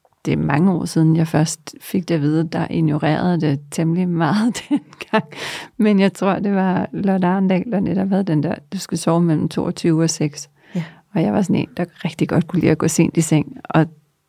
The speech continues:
Speaker 1: så måske også stå op klokken syv eller otte. Men, øhm, men jeg, jeg synes også, der er en kæmpe forskel på, når jeg går tidligt i seng,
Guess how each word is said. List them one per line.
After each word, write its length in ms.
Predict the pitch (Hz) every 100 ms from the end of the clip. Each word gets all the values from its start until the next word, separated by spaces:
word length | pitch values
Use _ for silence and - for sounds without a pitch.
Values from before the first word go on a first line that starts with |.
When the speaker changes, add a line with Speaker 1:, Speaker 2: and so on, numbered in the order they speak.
| _ -
Speaker 1:
så 220 | - 147
måske 340 | 156 143 143
også 120 | 156 -
stå 120 | 160
op 200 | 190 -
klokken 300 | - 170 151 - - - - - _ _
syv 300 | - - 233
eller 180 | 123 175
otte. 280 | 175 196 220
Men, 340 | 226 220 190
øhm, 520 | 185 147 135 147 175 - _ - - _ -
men 240 | 202 180
jeg, 500 | 175 180 - - - - - - - - - 175
jeg 160 | 180
synes 160 | 170 185
også, 180 | 160 165
der 60 |
er 40 | 170
en 100 | 180
kæmpe 520 | - - 208 226 220
forskel 480 | - 123 151 - - -
på, 200 | - - - _ -
når 80 |
jeg 180 | 147 185
går 100 | 175
tidligt 420 | 160 - 202 220
i 100 | 202
seng, 180 | - 185